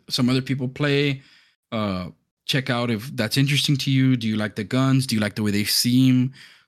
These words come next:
Do you like the way they sound? Do you like the way they look? Is it a gun that, like, you, you, uh, does it give you nostalgia from, like, older guns? Uh, do you like the time to kill? Do you like the kill streaks? Do you wanna try that?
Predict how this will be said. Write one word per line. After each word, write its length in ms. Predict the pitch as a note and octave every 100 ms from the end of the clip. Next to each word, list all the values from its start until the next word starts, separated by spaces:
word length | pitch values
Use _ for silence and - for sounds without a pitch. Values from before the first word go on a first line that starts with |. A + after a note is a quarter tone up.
| -
Do 80 | A#2+
you 60 |
like 160 | B2+ B2+
the 60 |
way 80 | C3
they 140 | A2 A2
sound? 500 | - E3 F3+ F3 C#3+
Do 60 |
you 60 | B2+
like 160 | A#2
the 80 | A#2
way 100 | A2
they 160 | G#2+ G#2
look? 480 | A2+ F3 F3 E3 C#3+
Is 140 | B2+
it 80 | A#2+
a 80 | A#2+
gun 280 | B2 B2
that, 260 | B2 A2+ F#2+
like, 260 | G#2+ G2 -
you, 180 | A#2 A2 -
you, 640 | A2+ A2 A2+ A2+ A2+ G#2+ - - _ _ _ _ -
uh, 140 | G#2+
does 180 | A2+ A#2
it 60 | A2
give 160 | B2
you 120 | C3+ A2
nostalgia 720 | G#2+ - B2+ D3+ C#3 D#3+ E3
from, 200 | C#3 B2
like, 240 | A2 G#2 -
older 320 | B2 C#3 C#3+
guns? 720 | C#3 C#3+ D3 D3+ D3 C#3+ - - _ _ _ _ -
Uh, 380 | G2+ F#2 F2 E2 - -
do 120 | B2+
you 100 | B2
like 180 | A#2+ A#2+
the 80 | B2
time 260 | - A#2+
to 80 | G#2+
kill? 720 | - F3+ F3+ F3+ F3 E3 E3
Do 120 | C3+
you 240 | A#2+ A#2 A2+
like 200 | A2+ -
the 80 | -
kill 240 | D3 F3+
streaks? 520 | - D#3 D3+ C#3+ C#3+
Do 120 | -
you 80 | A#2
wanna 200 | G#2+ G#2
try 300 | A2 B2+ D3
that? 440 | D3 C3+ C3 C3